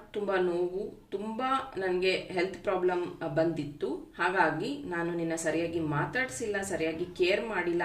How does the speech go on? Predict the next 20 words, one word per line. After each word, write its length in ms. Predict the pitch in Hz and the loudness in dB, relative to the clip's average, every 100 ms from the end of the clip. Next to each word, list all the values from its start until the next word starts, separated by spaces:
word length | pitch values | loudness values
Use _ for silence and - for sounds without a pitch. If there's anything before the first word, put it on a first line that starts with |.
| 160 | 2
I 40 | |
am 80 | 165 | 0
sorry" 520 | 165 - 175 208 208 208 - | -4 -4 0 2 2 -2 -4
ಅಂತ 180 | 170 208 | -6 -6
ಹೇಳ್ತಿದ್ದಾರೆ. 840 | 190 160 156 156 147 160 262 - - - - - | -2 -2 -2 -2 -2 -2 -4 -10 -20 -18 -8 6
Maybe 240 | 208 226 | 6 6
ಈ 240 | 269 220 | 0 2
ವ್ಯಕ್ತಿಗೆ 460 | 214 208 208 214 208 | 4 4 2 -2 0
ಕೋಲ್ಡ್, 560 | 185 180 190 190 196 - | 6 8 8 6 2 2
ಕಾಫ್ 680 | 165 160 165 - - - | 2 2 0 -10 -20 -4
ಅಥವಾ 680 | 160 - 214 - 156 - - - - | -4 -2 -2 0 0 -4 -8 -18 -12
ಜ್ವರ 300 | 151 190 196 | 4 8 8
ಬಂದಿರುವಂಥದ್ದಿದೆ 1120 | 220 202 196 190 180 175 190 160 151 156 196 | 8 6 4 2 2 0 -2 -2 -2 -2 -2
ರೀಸೆಂಟ್ 400 | 180 190 233 214 | 2 2 2 0
ಡೇಸಲ್ಲಿ. 800 | 165 160 - 143 143 381 - - - - - | 2 2 2 0 0 -2 -6 -16 -20 -16 2
ಅದರಿಂದ 380 | 185 208 214 226 | 4 6 4 6
ಅವರು 440 | 214 202 208 190 | 4 4 2 2
ಇನ್ನೂ 260 | 185 185 196 | 2 2 0
ಕ್ಯೂರ್ 500 | - - - 233 240 | -6 -10 -4 0 4
ಆಗಿಲ್ಲ 360 | 190 165 165 | 4 4 0